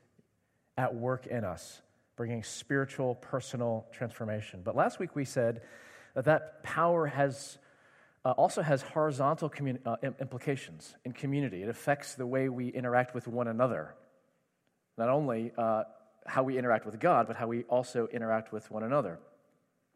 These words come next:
And, um, we saw last week that Christ's death makes possible death, uh,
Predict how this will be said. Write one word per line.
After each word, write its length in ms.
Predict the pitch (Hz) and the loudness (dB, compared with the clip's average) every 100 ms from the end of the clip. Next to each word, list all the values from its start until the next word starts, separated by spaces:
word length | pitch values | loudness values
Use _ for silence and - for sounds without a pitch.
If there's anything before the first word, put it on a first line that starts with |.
| - - | -20 -4
And, 320 | 135 127 123 117 - - - - - - | 0 2 0 -6 -16 -18 -18 -20 -20 -4
um, 420 | - 127 123 120 - - - | 2 4 4 -2 -10 -18 -6
we 120 | 139 | -4
saw 560 | 135 - 143 147 156 - 135 | -2 0 4 6 6 4 4
last 280 | 131 127 | 4 4
week 280 | 135 143 - | 0 -2 0
that 280 | 113 120 - | 2 2 0
Christ's 640 | - 151 151 175 - - | -4 4 4 4 -4 -14
death 560 | 107 104 147 110 110 - | -14 -2 4 4 2 -2
makes 640 | 120 127 127 - - - - - | -4 -2 -4 -8 -14 -14 -20 -20
possible 720 | - 156 139 - 120 107 104 101 | -6 -4 -4 -4 -8 -6 -8 -2
death, 320 | 127 127 131 - | 2 2 0 -4
uh, 180 | 113 | -2